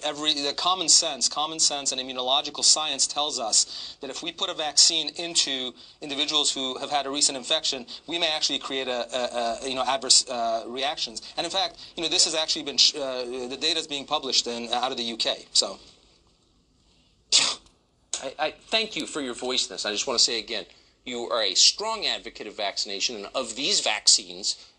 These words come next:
Speaker 2: You're just saying they're not being deployed in a sensible way, which strikes me as a very solid argument. Doctor Huneno Chasman, appreciate your coming on. Thank you.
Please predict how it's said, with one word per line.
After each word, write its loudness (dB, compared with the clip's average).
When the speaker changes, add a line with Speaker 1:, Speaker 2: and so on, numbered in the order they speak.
Speaker 2:
You're -8
just 4
saying 0
they're -4
not -2
being -4
deployed -6
in -4
a -8
sensible -2
way, -8
which -2
strikes 2
me -6
as -4
a -6
very -6
solid -2
argument. -6
Doctor -4
Huneno -6
Chasman, -2
appreciate -2
your -16
coming -10
on. -12
Thank -8
you. -12